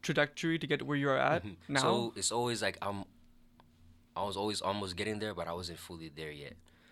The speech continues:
Speaker 2: So, like, in twenty twenty-two with Baron Miles, it was really, I was put behind, um, our starting safety at the time, Jay Kelly, which was crazy
Speaker 1: Shout out
Speaker 2: stud
Speaker 1: to
Speaker 2: of
Speaker 1: Jay Kelly.
Speaker 2: Shout out to Jay Kelly for real.
Speaker 1: Winnipeg Blue Bombers.
Speaker 2: Yo,
Speaker 1: <laughs>
Speaker 2: a stud of a player. So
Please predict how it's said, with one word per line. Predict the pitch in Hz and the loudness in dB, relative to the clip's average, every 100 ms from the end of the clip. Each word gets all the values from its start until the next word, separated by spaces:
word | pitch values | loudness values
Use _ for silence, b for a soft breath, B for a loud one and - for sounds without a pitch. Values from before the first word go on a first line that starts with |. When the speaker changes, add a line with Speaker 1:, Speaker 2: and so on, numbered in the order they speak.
| b | b
Speaker 2:
So, | - | -2
like, | 90 | -2
in | 90 | -2
twenty | - 104 | -6 -4
twenty-two | 95 101 92 - 98 | -4 -8 -8 -8 -8
with | 85 | -8
Baron | 87 82 | -8 -6
Miles, | 82 87 92 87 | -4 -4 -4 -6
it | 87 | -8
was | 85 78 | -8 -10
really, | 87 87 87 87 | -8 -8 -8 -4
I | 92 | -4
was | 90 | -4
put | - 90 | -8 -10
behind, | 92 87 87 | -8 -6 -6
um, | 85 82 80 78 76 - b b b b - | -6 -6 -8 -12 -14 -18 b b b b -6
our | 82 78 | -4 -4
starting | 90 85 | -6 -6
safety | 80 87 82 | -8 -10 -10
at | 80 | -10
the | 80 | -10
time, | 80 80 | -10 -10
Jay | 78 76 | -12 -12
Kelly, | - 76 92 139 - - | -10 -10 -10 -16 -20 -20
which | 76 - | -14 -12
was | 76 | -12
crazy | - - 87 82 80 | -14 -10 -6 -6 -2
Speaker 1:
Shout | - 151 | 4 4
out | 139 | 4
Speaker 2:
stud | |
Speaker 1:
to | |
Speaker 2:
of | 143 | 4
Speaker 1:
Jay | 143 | 4
Kelly. | - 151 175 | 6 6 6
Speaker 2:
Shout | - 87 | 4 -2
out | 87 | -4
to | 80 | -8
Jay | |
Kelly | 80 82 | -8 -10
for | - - | -8 -8
real. | 151 | 0
Speaker 1:
Winnipeg | 165 143 147 | 0 2 2
Blue | 143 | 2
Bombers. | 143 143 165 | 2 2 2
Speaker 2:
Yo, | - 147 71 85 135 - | 0 0 -2 -4 -6 -4
Speaker 1:
<laughs> | - | 6
Speaker 2:
a | 185 - 92 90 | 6 6 0 0
stud | - 131 | 2 4
of | 123 | 4
a | 113 | 2
player. | - 113 131 | 2 2 4
So | 135 117 101 92 | 4 2 2 -2